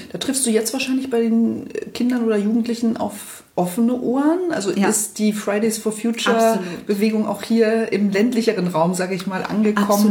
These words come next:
Speaker 2: Absolut.
Speaker 1: und sind die Kinder jetzt auch sensibler dafür?
Speaker 2: In der Tat,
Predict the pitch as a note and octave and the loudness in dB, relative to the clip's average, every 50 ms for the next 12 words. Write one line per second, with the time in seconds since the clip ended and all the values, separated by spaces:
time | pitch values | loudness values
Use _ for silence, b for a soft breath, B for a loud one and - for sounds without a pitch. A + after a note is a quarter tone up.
0 | F#3+ - - G3 F#3+ - - - - - F#3+ G3 F3+ F3 G3 F#3 F#3 F#3 F#3+ F#3 | 4 2 2 0 0 0 -2 -4 -4 -4 -4 -4 -4 -4 -4 -2 -2 -2 -2 -4
1 | F#3 B B B B B B B B - G#3 G#3 G3+ G3 F#3+ F#3 F#3 - G3+ - | -6 B B B B B B B B 0 0 2 2 0 -2 -2 -4 -6 -4 -4
2 | - - F#3 F#3+ F3 G3+ F#3+ - - D3 C3+ C#3 C3 C3+ - - - C#3 D3 D3 | -2 -2 0 0 0 0 -2 -2 -2 -4 -4 -4 -6 -8 -8 -8 -6 -6 -6 -8
3 | D3 B B B B _ A3 A3 G#3+ G#3 G3+ - - - F#3+ F3 F3+ G3 B3+ C#4 | -10 B B B B _ 2 2 4 2 -2 -2 -4 -4 -2 -2 0 0 -2 -2
4 | - - | -6 -14